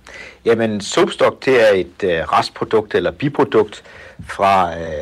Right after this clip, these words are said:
en raffineringsproces, øh, man, man udfører på, øh, rå olier, altså, øh, madolier. Øh, så hvis man har rå rapsolie eller rå palmeolie, øh, eller solsikkeolie for den sags skyld, øh, så skal man have renset olierne op.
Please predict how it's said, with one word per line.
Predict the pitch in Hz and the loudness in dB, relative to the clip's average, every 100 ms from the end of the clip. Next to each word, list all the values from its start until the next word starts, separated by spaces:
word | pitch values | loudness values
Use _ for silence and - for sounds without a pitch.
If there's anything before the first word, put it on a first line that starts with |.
| 73 - - | -10 -14 -14
en | 95 92 92 | -10 -6 -4
raffineringsproces, | - 107 117 107 87 - - 85 98 92 - - - | -2 0 2 0 -2 -12 -14 -6 -2 -4 -6 -12 -6
øh, | 92 82 76 73 73 - 90 | -2 0 -2 -6 -12 -16 -10
man, | 87 82 95 | -8 -8 -8
man | 90 87 | -8 -8
udfører | 85 87 104 - 107 85 | -10 -8 -8 -2 0 0
på, | - 90 82 78 | -2 -4 -2 -4
øh, | 76 76 | -4 -6
rå | 78 107 120 | -2 0 0
olier, | 98 104 123 - - | -2 -2 -2 -2 -4
altså, | - 85 78 - - - | -6 -6 -6 -10 -18 -12
øh, | 80 80 | -12 -2
madolier. | 101 117 110 110 107 104 - - - - - 101 | 0 0 -2 0 0 -2 -10 -20 -20 -20 -10 -4
Øh, | 90 | -2
så | 101 | -2
hvis | 92 | -4
man | 90 | -6
har | 82 | -4
rå | 104 110 | -2 -2
rapsolie | - 85 - 101 92 87 78 | 0 -2 -2 -4 -4 -4 -8
eller | 80 | -10
rå | - 95 85 | -6 -6 -4
palmeolie, | 92 90 92 87 85 87 80 - - | -6 -4 -6 -6 -6 -6 -8 -12 -12
øh, | 87 80 76 | -10 -10 -10
eller | 71 76 | -12 -8
solsikkeolie | 98 101 98 - 90 87 | -8 -6 -4 -2 -2 -2
for | - | -4
den | 85 82 | -6 -6
sags | - - | -8 -10
skyld, | - - - - - - - | -8 -10 -10 -20 -20 -12 -2
øh, | 101 90 | 0 0
så | 87 | -2
skal | - 110 | -4 -2
man | 87 | -2
have | 85 | 0
renset | 95 98 - 92 | -2 -2 -2 -2
olierne | 98 107 113 - | -2 -2 -2 -2
op. | 104 - | -4 -4